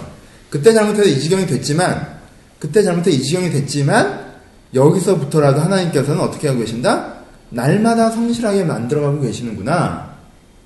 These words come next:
다시 한번 하나님 일을 하고 계시는구나. 하나님께서는 절대 포기하지 않으시는구나를 보면 내 안에 뭐가 생겨요?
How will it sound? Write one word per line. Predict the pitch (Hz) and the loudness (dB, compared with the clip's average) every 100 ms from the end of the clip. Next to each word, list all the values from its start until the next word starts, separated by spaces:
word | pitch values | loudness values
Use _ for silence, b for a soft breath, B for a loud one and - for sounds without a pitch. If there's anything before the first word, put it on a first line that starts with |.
| - - | -20 -20
다시 | - 135 190 | -8 -4 0
한번 | 196 190 185 | 0 0 -2
하나님 | 202 180 | -2 0
일을 | 147 156 | 0 -2
하고 | 180 | -2
계시는구나. | 170 143 156 139 110 147 101 85 - - - - - b b - | -2 -4 -2 -4 -2 -2 -2 -6 -12 -20 -20 -20 -20 b b -16
하나님께서는 | 185 208 196 180 170 196 262 - - | -6 -4 -2 -2 -2 -2 -2 -4 -8
절대 | 139 139 170 | -6 -4 -4
포기하지 | 226 220 208 196 | -4 -2 -2 -2
않으시는구나를 | 113 147 156 151 113 151 110 80 - - - - - 165 | -4 -4 -4 -4 -2 -2 -2 -6 -10 -10 -12 -12 -6 -4
보면 | 135 156 185 | -2 -2 -2
내 | 110 | -2
안에 | 127 | -2
뭐가 | 123 101 113 | -4 -4 -6
생겨요? | 113 110 170 320 - | -6 -2 -2 -4 -10